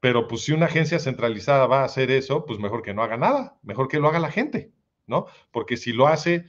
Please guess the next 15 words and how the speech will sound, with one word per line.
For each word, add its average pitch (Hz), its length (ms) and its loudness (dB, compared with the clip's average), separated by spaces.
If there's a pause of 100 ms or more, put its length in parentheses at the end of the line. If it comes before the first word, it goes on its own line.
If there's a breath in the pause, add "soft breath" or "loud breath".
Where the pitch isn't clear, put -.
(160)
muchísima 147 580 -2
gente, 165 340 0
pues, 120 200 -4
van 135 140 2
a 139 40 2
hacer, 139 320 0
en 123 140 -6
primer 185 200 0
lugar, 160 220 2
van 151 140 2
a - 20 0
hacer 139 220 -2
muchísimos 120 500 -8
más 117 200 -4
experimentos, 92 680 -10